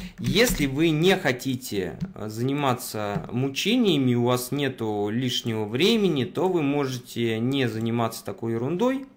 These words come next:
не собирать эти маски ключей, э, которые, кстати, можно собрать, в общем-то, просто в одну папку и сразу распарсить. А можно сделать даже интереснее. Просто взять слово «бани» и дальше собрать какой-то список минуслов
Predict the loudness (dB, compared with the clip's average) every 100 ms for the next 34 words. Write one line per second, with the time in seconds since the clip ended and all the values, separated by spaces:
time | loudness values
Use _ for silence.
0 | -6 -4 -4 -4 -2 2 2 0 -6 -8
1 | -2 -2 0 -2 -8 -8 -6 0 0 0
2 | -4 -20 -20 -18 -14 -4 -2 0 0 2
3 | 0 -2 0 0 0 -2 -2 0 0 0
4 | -4 -8 -10 -6 -4 -4 -10 -10 -4 -4
5 | -4 -2 0 0 4 2 2 -4 -6 -10
6 | -20 -20 -20 -20 -20 _ -6 -4 2 2
7 | 2 2 0 0 -2 -2 -10 -16 -20 -20
8 | -14 2 4 6 4 0 0 -2 0 2
9 | 4 2 0 -8 -2 0 2 0 2 0
10 | 0 -6 -2 -2 -2 0 0 0 -2 -2
11 | 2 4 4 4 0 -8 -18 -8 0 2
12 | 2 0 0 0 0 0 -2 0 0 -2
13 | -6 -6 -6 -6 -4 -4 -4 -2 -2 -2
14 | 4 4